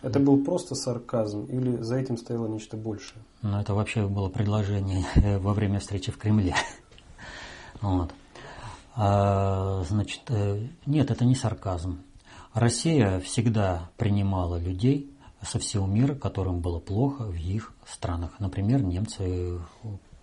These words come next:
Speaker 2: м, которые заселяли, а, юг России, сербы, которые бежали от, э, турков. Вот. Э, поэтому Россия,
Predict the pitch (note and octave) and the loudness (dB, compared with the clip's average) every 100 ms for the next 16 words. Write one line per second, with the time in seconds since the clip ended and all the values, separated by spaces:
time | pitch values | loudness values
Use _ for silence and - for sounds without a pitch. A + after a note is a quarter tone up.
0 | G#2+ G2 F#2 - - - F#2+ F#2 F#2 - | -10 -8 -8 -12 -14 -8 -4 -4 -6 -12
1 | - B2 - - F#2+ F2 F2 - G2 A#2 | -16 -12 -8 -6 -4 -4 -4 -2 0 2
2 | G#2+ F2 - - _ - - - _ - | 0 -4 -14 -20 _ -20 -20 -20 _ -20
3 | - - - - - - G2+ F#2+ A2 A#2 | -20 -16 -14 -14 -14 -2 2 4 4 4
4 | F#2 - F#2 F2 E2+ - - - - - | -2 -2 0 0 -2 -10 -20 -20 -12 -2
5 | - A2 G2 F#2+ F2+ - _ _ - - | 4 4 4 -2 -6 -10 _ _ -8 -6
6 | G2 G2 F#2+ F#2 F#2 G2 F#2 F#2 F2+ - | -2 0 0 0 0 0 0 -2 -6 -12
7 | - - G2 F#2 - G#2 F#2 F#2 F#2 F2+ | -18 -8 -6 -6 -6 -4 -2 -2 -2 -4
8 | F2+ F#2 F2+ - _ - F#2+ F#2 - F2 | -4 -6 -10 -16 _ -6 -6 -4 -8 -10
9 | - - - - - - - - - F#2 | -14 -20 -20 -20 -20 -20 -20 -16 -4 -2
10 | F2 - - - - _ A#2+ A2 G#2+ G#2+ | -2 -6 -18 -20 -20 _ 4 6 6 4
11 | A#2+ - B2+ C3+ C3+ C3+ C3 C3 B2 B2 | 0 2 8 8 10 10 12 12 10 6
12 | B2+ B2+ A#2+ D#3+ - _ - - - - | 4 2 0 -4 -10 _ -20 -20 -20 -20
13 | - A#2+ C3+ C#3 F#3 F3+ G#2 E2+ | 0 6 8 8 6 6 6 2